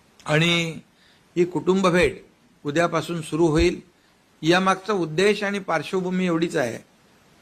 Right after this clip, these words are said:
की ज्या मुख्यमंत्री माझ्या, माझी लाडकी बहीण योजनेमध्ये जे लाभार्थ्यांना लाभ झाला आहे त्यांनाही भेटणं आणि ज्यांना लाभ मिळाला नाही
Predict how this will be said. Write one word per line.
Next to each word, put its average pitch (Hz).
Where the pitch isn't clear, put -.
की 190
ज्या 190
मुख्यमंत्री 175
माझ्या, 170
माझी 160
लाडकी 156
बहीण 175
योजनेमध्ये 170
जे 175
लाभार्थ्यांना 170
लाभ 160
झाला 143
आहे 110
त्यांनाही 170
भेटणं 170
आणि 156
ज्यांना 170
लाभ 160
मिळाला 160
नाही 185